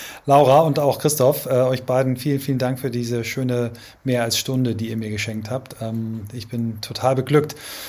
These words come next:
Und du hast dein Versprechen eingehalten, denn ich hab, äh, dich angesprochen, weil du so unfassbar geile Fakten über das Thema Diversity hattest. Ich dachte, „Oh, die will ich alle hören.“ Und du hast sie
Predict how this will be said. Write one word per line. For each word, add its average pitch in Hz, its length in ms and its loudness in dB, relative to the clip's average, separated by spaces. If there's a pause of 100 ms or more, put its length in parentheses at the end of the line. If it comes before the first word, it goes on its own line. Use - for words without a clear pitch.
(160)
Und 135 180 2
du 139 80 6
hast 147 140 6
dein 143 160 6
Versprechen 139 420 0
eingehalten, 147 800 0 (340)
denn 127 140 -4
ich 135 180 -2
hab, 151 240 -2
äh, 135 240 0
dich 127 240 -6
angesprochen, 151 500 2
weil 127 120 6
du 127 80 0
so 131 140 -2
unfassbar 156 600 -2
geile 147 260 0
Fakten - 520 -2
über 147 140 0
das 143 180 0
Thema 139 320 0
Diversity 139 580 0
hattest. - 300 -6
Ich - 60 -14
dachte, 127 120 -10
„Oh, - 80 -12
die 139 180 -6
will 143 100 0
ich 139 120 -6
alle 139 200 0
hören.“ 147 280 2
Und 135 160 -4
du 131 80 -4
hast - 460 -6
sie 143 100 -8